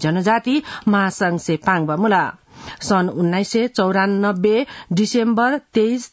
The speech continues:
तारिकला कुनो संयुक्त राष्ट्र संघला हुवाल से अगस्त कु तारिक दा मोक्युल आदिवासी दिनसेन धाङबा निर्णय लाबा मुबा। संयुक्त राष्ट्र संघ से सन् उन्नाइस सय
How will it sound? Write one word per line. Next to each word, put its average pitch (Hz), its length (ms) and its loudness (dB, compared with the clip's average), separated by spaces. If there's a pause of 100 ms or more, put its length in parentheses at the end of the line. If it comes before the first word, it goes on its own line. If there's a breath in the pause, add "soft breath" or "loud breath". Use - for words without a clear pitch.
तारिकला 202 580 0 (140)
कुनो 202 200 2 (120)
संयुक्त 226 540 -2 (720 loud breath)
राष्ट्र 214 400 0
संघला 214 440 2
हुवाल 160 480 0
से 208 100 2 (520 loud breath)
अगस्त 247 340 0 (120)
कु 226 140 2 (120)
तारिक 208 360 0
दा 180 140 4 (340 loud breath)
मोक्युल 233 400 2 (140)
आदिवासी 214 520 0 (120)
दिनसेन 190 480 0
धाङबा 208 340 2 (240)
निर्णय 180 400 0 (220)
लाबा 156 200 2
मुबा। 190 300 2 (600 loud breath)
संयुक्त 190 320 0 (160)
राष्ट्र 175 260 -2
संघ 202 300 0
से 247 220 0
सन् 240 420 -2
उन्नाइस 196 340 0
सय 208 140 2